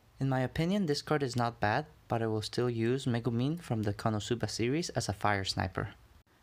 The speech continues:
Twenty million damage might seem like a lot, but the fact that you have to activate this card beforehand and deal damage means that this card is not as flexible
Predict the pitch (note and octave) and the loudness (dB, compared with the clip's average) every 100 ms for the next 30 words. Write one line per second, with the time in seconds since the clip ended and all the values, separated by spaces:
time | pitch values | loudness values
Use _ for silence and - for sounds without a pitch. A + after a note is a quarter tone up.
0 | - - C#3 D3+ F3 F3 F3 D#3 B2+ C3 | -14 -4 -2 0 0 0 0 2 2 0
1 | D3+ - A2+ - A2+ A#2 A2+ G2 G2 A#2+ | -2 -2 -2 0 0 0 0 0 2 0
2 | - - - - - - - A2 A#2 G#2+ | -4 -14 -20 -20 -20 -4 -2 -2 -2 -4
3 | - B2+ C#3 C3+ A#2+ A#2 - - G#2+ G#2+ | 0 0 0 0 0 -2 -2 -2 -2 -2
4 | A2+ A#2 A2 G#2+ - - G#2 G#2+ - G2+ | -2 -2 0 -2 -4 -2 -2 -2 -2 0
5 | A#2 C#3+ - G#2 G2+ G#2 G2 G2+ C#3 D#3 | 2 0 0 0 0 0 0 0 -2 -6
6 | - - - - A#2+ C3 B2+ A2+ B2+ - | -10 -16 -16 -4 -2 0 -2 0 -2 0
7 | C#3+ D3 A2+ A2 G#2 - - A2+ - C3+ | -2 -2 0 0 0 -4 -2 -4 -2 0
8 | D3+ - | 0 -2